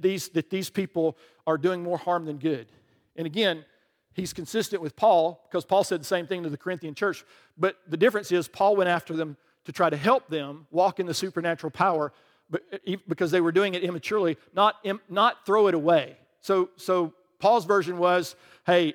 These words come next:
don't throw the baby out with the bathwater," right? Let's save the baby, but let's do throw out the bathwater 'cause it's nasty. And this other version is, "Let's throw out the baby, the bathwater. Let's throw out the idea that there is a baby or is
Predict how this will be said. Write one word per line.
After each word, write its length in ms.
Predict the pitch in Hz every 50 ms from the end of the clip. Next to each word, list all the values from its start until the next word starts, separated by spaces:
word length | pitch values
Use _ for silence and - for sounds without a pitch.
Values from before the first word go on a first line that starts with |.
| - 147
don't 240 | 190 208 240 -
throw 140 | - 214 220
the 80 | 196 190
baby 320 | 175 196 196 175 185 185
out 100 | 180 190
with 120 | 180 160 147
the 80 | 147
bathwater," 640 | 156 175 202 190 185 - 151 143 139 135 156 170 _ _ _ _ _ _ _ _ _ -
right? 220 | 143 160 180 185
Let's 160 | 185 180 -
save 220 | - 202 196 185 156
the 60 | 165
baby, 300 | 151 180 196 175 165 165
but 200 | 151 165 214 -
let's 220 | 185 240 247 -
do 180 | - 196 277 359
throw 260 | - 254 240 233 233
out 140 | 226 214 -
the 80 | 180 160
bathwater 480 | 202 269 254 - 165 156 156 151 156
'cause 120 | - 151 139
it's 140 | 139 -
nasty. 480 | 190 202 254 262 - - - 139 147 165 _ _ _ _ _ _ _ _ _ _ _ - -
And 80 | 175
this 140 | 190 185 -
other 200 | 226 262 262 240
version 360 | 185 202 202 196 160 196 190
is, 240 | 190 196 196 185 - - _ _
"Let's 200 | - 202 220 -
throw 200 | - 226 226 233
out 240 | 226 220 220 233 220
the 60 | 180
baby, 340 | 170 196 214 220 202 226 220
the 80 | 175 -
bathwater. 640 | 208 208 220 196 - 202 208 214 220 220 214 214 208 - _ _ -
Let's 180 | 185 196 - -
throw 200 | 226 233 233 226 240
out 140 | 226 208 -
the 120 | 202 214
idea 340 | 208 208 202 175 208 214 214
that 160 | 196 202 -
there 120 | - 196 214
is 140 | 220 180 175
a 60 | 170
baby 400 | 170 170 175 165 175 180 160 147 160 - -
or 100 | 165 175
is 300 | 185 190 170 - -